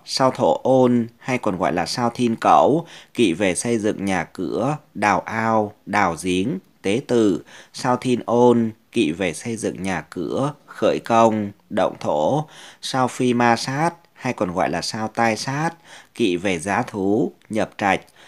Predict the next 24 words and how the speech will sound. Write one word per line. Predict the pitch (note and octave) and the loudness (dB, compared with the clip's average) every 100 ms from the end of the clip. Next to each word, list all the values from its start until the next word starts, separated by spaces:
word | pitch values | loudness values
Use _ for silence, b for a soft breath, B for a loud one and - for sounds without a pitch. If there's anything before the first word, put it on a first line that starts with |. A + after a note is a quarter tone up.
| b | b
Sao | - B2+ C3+ | -8 -2 -2
Trùng | - A2 D#2+ | 0 -2 -4
Tang, | A#2 A#2 A#2 A#2 A2 A2 _ | -2 0 0 0 -4 -10 _
kỵ | B2+ E2+ | -2 0
về | F2+ F2+ | 0 -2
cưới | - G#2 C3 | -2 -2 -2
hỏi, | C#3 F#2+ D2 A2 D3+ _ | -2 0 0 -2 -4 _
an | - A#2 A2+ | -6 -4 -4
táng, | G#2 G2+ G2 C3 F#3 _ | -2 -2 0 -4 -10 _
khởi | - G#2+ C2+ - | -4 0 0 2
công, | A#2 A#2 A2+ G#2+ G2 _ | 6 6 6 0 -6 _
động | G#2+ G2+ D2 | 0 2 0
thổ, | - E2 E2 C#3+ D#3 B B | -2 2 4 2 0 B B
xây | - B2+ A#2+ | -8 -2 0
dựng | G#2+ G2+ F2 | 0 0 0
về | F#2+ F2 | -2 -2
nhà | F2 E2+ | -2 -4
cửa. | D#2 - E2+ C#2 D3 D#3 - _ _ B B B | -6 -6 -4 0 0 -2 -8 _ _ B B B
Sao | - C#3 | -4 -2
Trùng | C3+ A#2+ F#2+ | 0 0 0
Phục, | - G2 - _ _ _ | 2 0 0 _ _ _
kỵ | - A2 E2+ | 0 0 0
giá | F#2+ B2+ | -4 -6
thú, | - G#2 G2+ D#3 | -6 -2 0 0